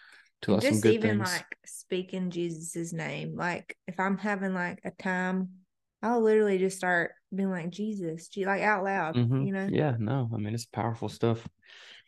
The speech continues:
Speaker 1: Yeah, so those were some, some, just some little things that, like I said, it was, I read those and I was like, one, I'm just, like, I'm thankful to be a part of a church that discusses those things
Speaker 2: Yeah.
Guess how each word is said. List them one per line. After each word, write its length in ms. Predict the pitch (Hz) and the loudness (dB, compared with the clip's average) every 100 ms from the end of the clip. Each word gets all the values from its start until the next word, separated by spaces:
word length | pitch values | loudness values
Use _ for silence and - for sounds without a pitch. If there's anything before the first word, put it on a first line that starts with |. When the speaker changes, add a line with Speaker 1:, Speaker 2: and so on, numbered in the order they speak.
| _ - | _ -4
Speaker 1:
Yeah, 160 | 139 | -2
so 140 | 175 117 | 2 4
those 220 | 120 147 | 4 4
were 80 | 143 | 2
some, 320 | - 127 113 - - - - _ _ _ | 2 2 2 -2 -18 -18 -20 _ _ _
some, 120 | - 139 | 4 6
just 140 | 131 | 6
some 140 | 143 | 6
little 160 | 135 120 | 8 6
things 420 | 117 117 127 123 | 4 2 4 0
that, 280 | 120 117 - | -2 -4 -4
like 160 | 117 117 | -2 0
I 40 | |
said, 200 | 113 113 | 2 4
it 100 | 110 | 4
was, 320 | 110 110 - - - - _ - | 4 0 -2 -14 -18 -20 _ 2
I 60 | |
read 300 | 113 120 123 | 4 6 6
those 240 | 117 117 113 | 8 6 6
and 80 | |
I 20 | 107 | 4
was 80 | |
like, 200 | 107 104 - | 4 2 0
one, 220 | 117 143 | 2 4
I'm 140 | 113 107 | 4 2
just, 120 | 113 | -2
like, 160 | 104 - | -6 -6
I'm 80 | 113 | 0
thankful 360 | 110 113 117 | 2 4 2
to 40 | 107 | 2
be 80 | 104 | 2
a 40 | |
part 180 | - 107 | 2 0
of 100 | 101 | 2
a 40 | |
church 300 | 104 104 90 | 0 0 0
that 60 | 110 | -2
discusses 460 | 104 - 107 113 - | -6 0 0 0 0
those 180 | 113 113 | 0 2
things 360 | 120 120 123 | 2 2 0
Speaker 2:
Yeah. 160 | - - | -6 -6